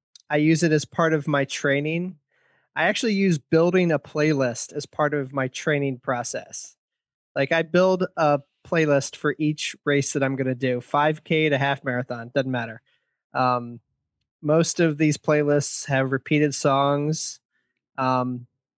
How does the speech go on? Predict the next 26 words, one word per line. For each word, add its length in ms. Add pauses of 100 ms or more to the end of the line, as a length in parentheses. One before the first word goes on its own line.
so 720
when 200
I'm 200
running, 640 (1400)
it, 140
it 260
sounds 300
cheesy, 340
but 160
it's 140
kinda 260
like 140
I'm 140
running 280
with 160
friends, 800 (200)
but 80
I'm 100
by 180
myself 540
because 300
I 120
know 480
these 180
songs 800
and 420